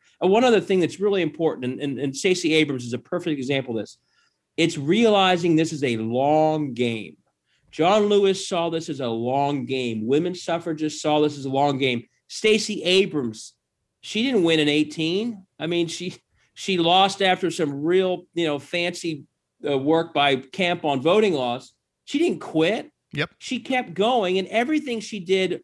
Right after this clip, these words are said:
Speaker 1: long before her governor's run, through her governor's run, and in twenty got Biden elected in Georgia. It's a long game. And so we have to go on offense and think about it as a long game.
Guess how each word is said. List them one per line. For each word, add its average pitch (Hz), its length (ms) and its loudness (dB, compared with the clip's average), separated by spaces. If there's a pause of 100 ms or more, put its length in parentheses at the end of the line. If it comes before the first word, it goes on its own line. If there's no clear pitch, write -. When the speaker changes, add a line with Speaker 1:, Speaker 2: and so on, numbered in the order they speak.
Speaker 1:
long 175 380 0
before 220 260 -4
her 190 60 -4
governor's 170 480 -4
run, 147 420 -4 (220)
through 233 220 0
her 226 80 2
governor's 160 520 0
run, 143 280 -4 (100)
and 208 240 0
in 196 100 -2
twenty 190 540 -2 (240)
got 160 320 0
Biden 156 280 2
elected 147 360 -4
in 135 120 -6
Georgia. 139 460 0
It's 147 140 -4
a 151 60 0
long 147 600 0
game. 127 460 -4 (340)
And 151 160 -2
so 196 140 2
we 190 160 4
have 202 420 -2
to 208 60 -8
go 185 200 2
on 180 200 0
offense 156 720 0
and 147 160 -2
think 185 260 0
about 147 280 2
it 127 80 -2
as 131 120 -4
a 131 60 0
long 139 380 0
game. 131 400 -2